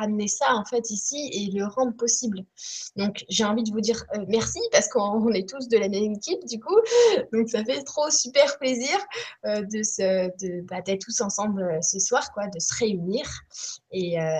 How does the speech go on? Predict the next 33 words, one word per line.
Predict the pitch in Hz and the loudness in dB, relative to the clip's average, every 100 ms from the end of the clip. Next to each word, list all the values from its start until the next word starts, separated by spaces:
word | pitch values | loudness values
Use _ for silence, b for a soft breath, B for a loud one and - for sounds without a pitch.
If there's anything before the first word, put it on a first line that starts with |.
| - | -2
et | 185 | -4
voilà, | 185 170 160 220 165 165 | -2 0 2 2 2 0
comme | 190 190 | -2 0
quoi | 202 185 | 0 0
ça | 185 - 180 | 0 0 0
existe | 180 - 240 - | 0 0 0 -4
puisqu'on | - - - 156 - 196 | -4 -2 0 -2 0 -2
est | 180 185 | -4 -6
tous | - - | -6 -2
là | 214 202 - | -2 -2 -4
ensemble | 185 - 190 185 - | -2 -2 -2 -2 -4
en | |
train | 190 185 | -6 -6
de | 190 | -8
parler | 180 180 180 175 175 185 | -6 -4 -4 -4 -6 -8
des | 180 | -8
mêmes | 180 | -6
choses. | 185 247 240 233 - B B B B - | -2 2 2 -2 -10 B B B B -6
Euh, | 180 175 170 | -4 -4 -2
donc, | 190 190 | -2 -2
c'est | - - | -2 -2
déjà | 175 170 165 | -2 -2 -2
là. | 160 208 233 - 190 | 0 0 -2 -6 -10
Il | 185 185 - | -10 -8 -10
faut | 151 | -10
juste | 185 208 - - | -10 -6 -6 -6
que, | 185 185 | -8 -6
bah, | 180 185 | -10 -10
ça | - 185 | -6 -4
se, | - 156 117 - | 0 0 -2 -2
ça | - - | -2 0
se | 233 | -2
concrétise. | - 190 185 185 - 254 - | -2 -6 -8 -12 -8 -8 -10